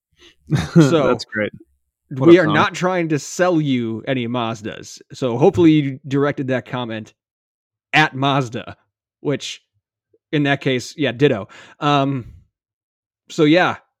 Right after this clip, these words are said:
Speaker 2: folks, find us on Facebook, like all those folks did, by looking up, uh, Check Engine Podcast. Andrew, where can they find us on Twitter?
Speaker 1: At Check Engine Pod.
Speaker 2: Tristan, what about Instagram?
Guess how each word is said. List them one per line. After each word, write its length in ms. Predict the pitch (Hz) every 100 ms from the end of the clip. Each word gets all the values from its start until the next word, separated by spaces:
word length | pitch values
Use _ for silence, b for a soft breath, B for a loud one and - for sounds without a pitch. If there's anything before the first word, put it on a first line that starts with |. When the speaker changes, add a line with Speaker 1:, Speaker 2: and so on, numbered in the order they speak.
| _ _ _
Speaker 2:
folks, 220 | - 160 -
find 240 | 160 180
us 100 | 175
on 120 | 160
Facebook, 520 | 151 147 151 165 170 - _ _ _
like 180 | 135 123
all 140 | 139
those 240 | 139 143 131
folks 280 | 123 113 104
did, 380 | 110 104 127 -
by 100 | 123
looking 360 | 123 120 123
up, 260 | 120 113 - -
uh, 180 | 120
Check 240 | 110 143 131
Engine 260 | 135 120
Podcast. 580 | 110 127 117 113 98 117 -
Andrew, 460 | 135 151 156 160 151 b b b b
where 140 | 160
can 140 | 180 170
they 80 |
find 260 | 151 156 151
us 120 | 139
on 120 | 131 120
Twitter? 360 | - 131 107 _ - _
Speaker 1:
At 120 | 147 143
Check 200 | 147 147
Engine 280 | 135 123 127
Pod. 340 | 120 123 170 - _ - - _ - - -
Speaker 2:
Tristan, 1000 | - - 113 101 92 98 107 - 135 208
what 180 | 202 127
about 240 | 120 127 -
Instagram? 500 | 143 - 110 98